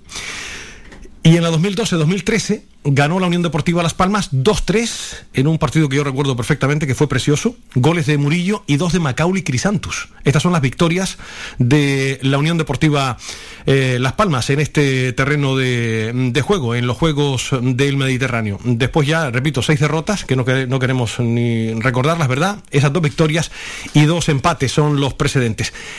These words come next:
El año pasado no se nos dio nada bien esa instalación deportiva. Tres a uno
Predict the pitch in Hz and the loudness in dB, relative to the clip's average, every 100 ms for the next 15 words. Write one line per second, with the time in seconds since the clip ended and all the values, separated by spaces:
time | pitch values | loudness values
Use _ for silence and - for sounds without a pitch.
0 | - - 135 165 180 165 185 190 190 147 | -6 2 4 4 0 0 0 0 0 2
1 | 151 151 180 156 151 151 143 131 160 131 | 2 2 2 2 2 0 0 0 0 -2
2 | 78 - - - - 143 131 139 131 - | -4 -10 -20 -20 0 2 4 2 0 0
3 | 139 120 151 139 135 - 185 - - 214 | 0 2 2 2 0 0 0 0 0 2
4 | - 202 165 | 2 2 0